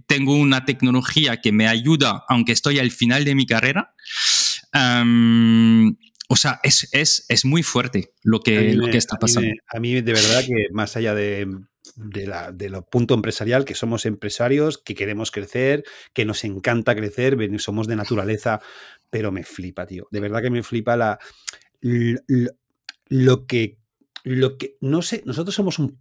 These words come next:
Speaker 2: un vehículo para, para, para que esta gente se acerque a esto. Somos un vehículo para llevarlos. Es, es la propia, y no me gusta hablar de tecnología, porque parece que tengamos un curso de tecnología.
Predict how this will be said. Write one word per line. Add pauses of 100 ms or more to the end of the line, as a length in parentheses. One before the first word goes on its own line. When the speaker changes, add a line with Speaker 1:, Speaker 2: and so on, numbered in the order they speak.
Speaker 2:
un
vehículo
para,
para,
para
que
esta
gente
se
acerque
a
esto.
Somos
un
vehículo
para
llevarlos.
Es,
es
la
propia, (440)
y
no
me
gusta
hablar
de
tecnología, (100)
porque
parece
que
tengamos
un
curso
de
tecnología.